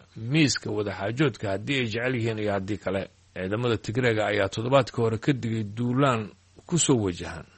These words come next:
Qoraal ay soo dhigeen Facebook-ga Talaadadii, ciidamada Ethiopia ayaa ku gacan sayray eedeymaha, waxayna ay ku andacoodeen in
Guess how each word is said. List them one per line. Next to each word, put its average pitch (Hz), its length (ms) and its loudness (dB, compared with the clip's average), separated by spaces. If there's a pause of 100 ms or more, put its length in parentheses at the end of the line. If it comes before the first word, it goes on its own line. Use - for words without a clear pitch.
Qoraal 107 320 4
ay 98 220 -2
soo 123 220 -4
dhigeen 117 400 0
Facebook-ga 123 760 0
Talaadadii, 117 580 2 (100)
ciidamada 127 480 -2
Ethiopia 110 560 0 (400)
ayaa 107 800 2
ku 160 140 -8
gacan 104 280 -4
sayray 98 540 0
eedeymaha, 110 920 2 (240)
waxayna 98 400 -4 (120)
ay 101 140 -2
ku 123 160 -4
andacoodeen 101 640 -4
in 123 140 -8